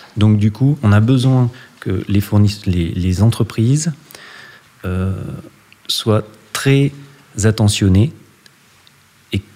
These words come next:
si on représente rien pour eux, ils vont pas faire attention à nous, ils vont pas faire attention à nos cahiers des charges, à nos produits et à ce qu'ils délivrent.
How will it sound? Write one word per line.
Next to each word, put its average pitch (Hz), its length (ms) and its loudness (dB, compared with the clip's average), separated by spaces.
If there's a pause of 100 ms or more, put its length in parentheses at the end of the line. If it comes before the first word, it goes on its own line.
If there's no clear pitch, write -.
(180)
si - 200 -4
on 123 80 4
représente 110 560 2
rien 110 380 4
pour 107 300 0
eux, 165 120 0 (800)
ils 101 80 0
vont 101 140 4
pas 117 140 2
faire 104 160 0
attention 104 340 0
à 98 80 2
nous, 107 160 2 (120)
ils 104 60 0
vont 98 80 2
pas 113 160 0
faire 107 140 -2
attention 104 400 0
à - 20 6
nos 98 100 4
cahiers 107 200 2
des 98 120 2
charges, 107 380 -2
à 104 60 2
nos 104 120 6
produits 104 520 0
et 98 80 2
à 90 40 2
ce - 100 -6
qu'ils 107 120 -4
délivrent. 95 400 -6